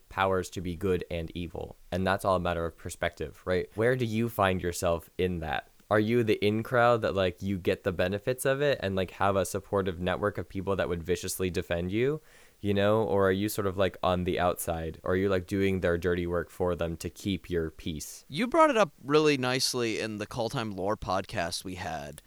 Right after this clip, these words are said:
Speaker 1: Oh, thank
Speaker 2: where
Speaker 1: you.
Speaker 2: you were bringing up the idea of, like, Kaya, Nico, and Tyvar all work with each other. And you have white,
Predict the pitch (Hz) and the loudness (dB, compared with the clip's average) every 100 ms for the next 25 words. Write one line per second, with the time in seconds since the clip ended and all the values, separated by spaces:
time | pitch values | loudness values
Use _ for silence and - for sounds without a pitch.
0 | - 160 147 123 120 117 92 87 98 139 | -14 -12 -4 0 2 2 -2 -8 -10 -4
1 | 147 135 131 151 147 135 123 127 117 120 | -2 0 0 0 2 0 0 -2 -2 0
2 | 110 95 101 - - - - 135 123 120 | 0 0 -6 -6 -12 -6 6 10 10 8
3 | 117 113 110 - - - 107 120 - 120 | 6 6 4 -2 -16 -8 -4 -4 0 2
4 | 107 104 98 101 98 - - - 113 - | 4 4 2 -2 -8 -20 -10 -6 -4 -2
5 | 117 123 110 101 98 - 110 95 120 135 | 2 2 4 2 0 0 -2 0 -2 -2
6 | 117 107 92 - 90 82 73 67 - - | -4 -6 -4 -4 -4 -4 -8 -10 -14 -20
7 | - - 139 139 143 190 196 190 143 107 | -20 -4 -2 0 0 0 4 4 4 2
8 | 92 _ _ - 104 110 131 143 - - | -8 _ _ -16 -4 2 4 4 0 -8
9 | - - | -6 -8